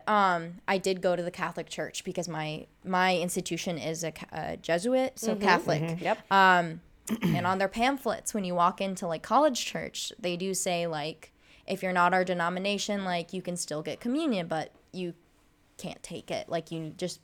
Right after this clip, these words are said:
Speaker 1: you can receive a blessing." And I think reading stuff like that, it just, it didn't used to bother me growing up, but it really did. And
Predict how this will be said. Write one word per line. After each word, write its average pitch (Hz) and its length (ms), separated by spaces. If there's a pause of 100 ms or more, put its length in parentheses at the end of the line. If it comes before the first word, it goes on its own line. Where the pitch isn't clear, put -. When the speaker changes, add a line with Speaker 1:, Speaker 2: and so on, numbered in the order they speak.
(140)
Speaker 1:
you 165 140
can 175 160
receive 160 280
a 151 60
blessing." 92 500 (360)
And 208 160
I 220 80
think 285 180
reading 202 300
stuff 226 240
like 214 220
that, 180 260
it 196 100
just, 190 300 (240)
it 220 140
didn't 208 260
used 190 200
to 247 60
bother 214 340
me 220 140
growing 156 360
up, 156 200
but 165 380
it 190 140
really 185 360
did. 185 500 (100)
And 170 460